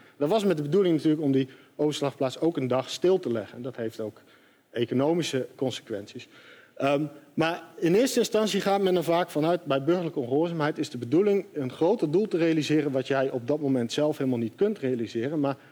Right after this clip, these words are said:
vooral anderen aan te zetten tot handelen. Ehm, een andere, eh, vereiste is dat je het publiekelijk doet. Er is een verschil wat dat betreft tussen burgerlijke ongehoorzaamheid en, eh, bijvoorbeeld sabotage. Het gaat erom dat je publiekelijk handelt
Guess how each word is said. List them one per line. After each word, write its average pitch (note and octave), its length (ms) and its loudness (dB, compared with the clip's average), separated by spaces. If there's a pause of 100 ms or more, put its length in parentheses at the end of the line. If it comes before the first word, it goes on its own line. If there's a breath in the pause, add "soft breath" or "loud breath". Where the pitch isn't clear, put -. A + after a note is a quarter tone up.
(120 loud breath)
vooral D#3 360 0
anderen E3 340 0
aan D3+ 180 -4
te - 100 -16
zetten B2+ 320 -4 (420 soft breath)
tot C3+ 180 -2
handelen. A3 480 2 (580 loud breath)
Ehm, E3 280 0 (100)
een F#3+ 160 0
andere, A3+ 520 4 (600)
eh, D#3+ 260 2
vereiste D#3 840 0
is E3 220 2
dat D3 220 -2
je F#3+ 200 0 (180)
het C#3 160 -4
publiekelijk F#3+ 640 2
doet. - 260 -12 (220)
Er D#3+ 80 0
is D3+ 80 0
een D#3 80 2
verschil G3 340 2
wat D#3+ 120 0
dat E3+ 120 2
betreft E3+ 320 -4
tussen C3+ 280 -6
burgerlijke C3+ 400 -2
ongehoorzaamheid C3+ 720 -2
en, B2+ 280 -2 (600 soft breath)
eh, A#2 200 -4 (100)
bijvoorbeeld A2+ 360 -8
sabotage. A2 640 -6 (180)
Het - 140 -14
gaat G3 260 0
erom G3 220 0
dat D#3 200 0
je G#3 160 2 (280 loud breath)
publiekelijk F#3 560 2
handelt D#3+ 560 -2